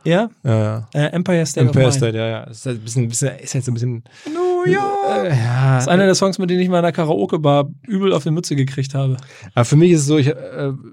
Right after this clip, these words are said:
Speaker 2: ich war selber mal drei Jahre da in New York, ist ja auch, ich weiß, alle Medientypen finden New York geil und so, bin ich auch einer davon.
Speaker 1: Ist so, Punkt.
Speaker 2: Aber es, ich hab da diese drei Jahre für mich, so von neunzehn bis zweiundzwanzig war ich dort, das war so prägend und deswegen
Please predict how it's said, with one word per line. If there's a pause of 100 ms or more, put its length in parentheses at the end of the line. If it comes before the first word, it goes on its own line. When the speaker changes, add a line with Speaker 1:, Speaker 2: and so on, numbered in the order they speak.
(120)
Speaker 2:
ich
war
selber
mal
drei
Jahre
da
in
New
York,
ist
ja
auch, (300)
ich
weiß,
alle
Medientypen
finden
New
York
geil
und
so,
bin
ich
auch
einer
davon. (140)
Speaker 1:
Ist
so, (160)
Punkt.
Speaker 2:
Aber
es, (280)
ich
hab
da
diese
drei
Jahre
für
mich,
so
von
neunzehn
bis
zweiundzwanzig
war
ich
dort,
das
war
so
prägend (680)
und
deswegen